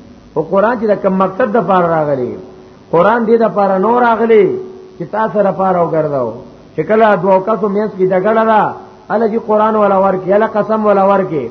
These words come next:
او قرآن دې لاس کیږي او پیسې دې پر وغورځوي. قرآن دې ته راغلی و. آیا قرآن دې د پاره راغلی؟ جنې به واده شوه، د هغې په سر به د قرآن سایه کوله، د قرآن د لاندې به هغه را تېروله.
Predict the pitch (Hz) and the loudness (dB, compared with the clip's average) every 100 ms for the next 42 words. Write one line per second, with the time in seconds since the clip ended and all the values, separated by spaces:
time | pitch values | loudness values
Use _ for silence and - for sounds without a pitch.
0 | - - - 180 185 208 220 226 208 220 | -12 -20 -6 -4 0 2 2 0 0 0
1 | 226 - 233 247 208 196 185 196 202 180 | -2 -4 -4 0 0 0 -2 0 0 0
2 | 180 185 170 151 131 120 - - - 151 | 0 0 0 -2 -4 -6 -10 -18 -4 0
3 | 180 180 170 196 220 214 226 226 165 120 | 0 0 0 2 2 2 2 2 2 -2
4 | - - - - - - 156 208 214 208 | -10 -18 -20 -20 -20 -10 -2 0 0 0
5 | 208 220 208 202 233 233 233 226 226 214 | 0 0 0 2 2 0 -2 0 2 2
6 | 202 156 185 208 208 190 190 185 220 214 | 0 0 -2 -2 0 2 2 2 0 2
7 | 202 143 113 - - - - - 170 190 | 2 0 -4 -12 -20 -20 -20 -6 -2 2
8 | 233 214 202 220 226 214 185 196 196 214 | 2 2 0 0 0 2 0 2 2 2
9 | 202 190 185 214 185 151 127 117 - - | 0 -2 0 0 0 -2 -2 -8 -12 -12
10 | - 180 208 214 196 208 226 208 190 185 | -2 0 0 0 0 0 0 0 2 0
11 | 131 - - - - 175 208 208 - 185 | 0 -6 -18 -10 -2 2 2 2 2 0
12 | 190 202 170 | 2 2 0